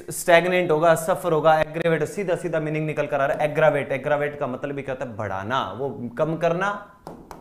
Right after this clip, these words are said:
ये क्या था? कम करना, घटाना, कम करना या फिर घटाना। और ये क्या हो गया? अपने आप में ही ये हो गया घटाना, कम करना। और aggravate का मतलब होता है बढ़ाना। एक gravity से याद कर लेना भाई इसको, gravity से।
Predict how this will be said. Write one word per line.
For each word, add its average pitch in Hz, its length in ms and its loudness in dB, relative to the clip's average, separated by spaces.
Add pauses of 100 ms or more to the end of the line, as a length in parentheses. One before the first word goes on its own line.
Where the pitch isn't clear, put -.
(280)
ये 143 100 -6
क्या 147 160 -6
था? 170 180 -2 (540)
कम 160 240 -6
करना, 147 320 -4
घटाना, 135 800 0 (580)
कम 151 180 -4
करना 151 380 -2
या 151 140 -2
फिर 147 180 -4
घटाना। 120 460 -2
और 127 280 -2
ये 143 180 -2
क्या 143 140 -6
हो 120 100 -2
गया? 131 100 -4
अपने 135 220 -6
आप 127 200 -2
में 143 100 -6
ही 151 200 -6 (160)
ये 127 120 -10
हो 123 80 -6
गया 113 140 -8
घटाना, 104 420 -8
कम 127 220 -8
करना। 139 320 -4 (380)
और 117 80 -10
aggravate 135 460 -4
का 135 120 -6
मतलब 123 240 -6
होता 113 200 -10
है 113 100 -10
बढ़ाना। 95 380 -10 (1500)
एक 143 300 -4 (100)
gravity 185 440 2
से 202 140 2
याद 180 180 6
कर 139 140 -2
लेना 131 200 -4
भाई 127 120 -4
इसको, 117 260 -10
gravity 151 640 2
से। 131 140 -8